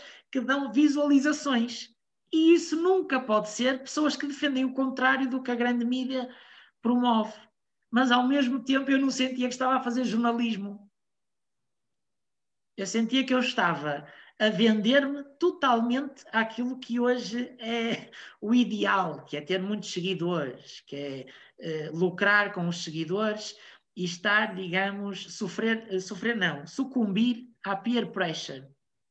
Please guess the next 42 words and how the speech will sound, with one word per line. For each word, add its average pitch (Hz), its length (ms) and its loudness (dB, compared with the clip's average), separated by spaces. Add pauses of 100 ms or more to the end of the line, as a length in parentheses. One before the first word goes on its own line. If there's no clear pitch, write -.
(100)
O 175 60 -14
que 285 120 -2
é 294 60 0
que 285 80 -4
o 254 80 2
grupo 240 300 0
diz? 175 480 -6 (420)
"Devemos 226 340 -2
todos 247 200 -2
fumar, 226 500 2
então 220 220 -2
vamos 226 260 4
todos 220 200 -4
fumar. 190 520 -6 (460)
Devemos 214 240 0
todos 240 240 -4
ficar 214 240 -2
em 196 100 -6
casa, 214 340 -2
então 185 260 -4
eu 233 200 2
vou 233 140 -4
ter 208 200 -6
que - 80 -20
ter 196 140 -6
este 180 200 -8
discurso - 500 -10
de 202 60 -16
que 196 80 -12
devemos 208 320 -4
todos 208 200 -8
ficar 190 280 -6
em 180 80 -8
casa. 165 420 -14 (400)
E 190 60 -6
vou 196 140 -6
ter 214 140 -4
que 220 100 -8
arranjar 190 400 -4
forma 196 520 -2
de 170 120 -10
calar 190 640 -2